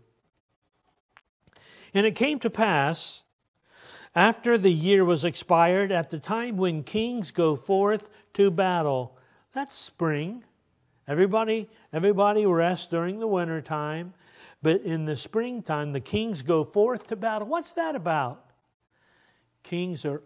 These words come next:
always trying to move their borders, move their kingdoms outward and outward. Kings are always trying to get another king's wealth, another village's wealth.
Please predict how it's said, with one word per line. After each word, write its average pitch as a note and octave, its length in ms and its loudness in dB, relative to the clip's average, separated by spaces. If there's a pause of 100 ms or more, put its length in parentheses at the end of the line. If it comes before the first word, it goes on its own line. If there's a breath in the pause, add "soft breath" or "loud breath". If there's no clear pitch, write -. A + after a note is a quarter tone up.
always F3+ 1000 -2
trying E3+ 400 -8
to D3 80 -4
move D#3 320 -2
their D3+ 160 -4
borders, C3 720 -4 (600 soft breath)
move D3+ 300 0
their C#3+ 180 -2
kingdoms C3 640 -8
outward C#3 480 -6
and B2 220 -12
outward. C3+ 640 -4 (400 loud breath)
Kings E3 360 -2
are C#3 200 0
always F#3 580 0
trying F#3 300 -4
to F3+ 80 0
get E3+ 160 2
another F3 420 -2
king's F3+ 460 -8
wealth, D#3 580 -4 (640 loud breath)
another E3+ 420 0
village's D3 760 0
wealth. C3 640 -2